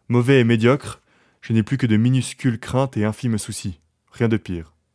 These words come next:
Que ferez-vous de moi et de toutes ces choses qui m'appartenaient ? Ce n'est pas beau, mais ne pas être beau me laissera moins regrettable.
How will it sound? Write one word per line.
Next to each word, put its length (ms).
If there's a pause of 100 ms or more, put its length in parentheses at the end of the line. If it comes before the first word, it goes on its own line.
(1080)
Que 100
ferez-vous 400
de 100
moi 280
et 40
de 80
toutes 200
ces 120
choses 280
qui 100
m'appartenaient ? 560 (1400)
Ce 160
n'est 140
pas 140
beau, 380 (360)
mais 100
ne 80
pas 200
être 200
beau 160
me 100
laissera 360
moins 160
regrettable. 580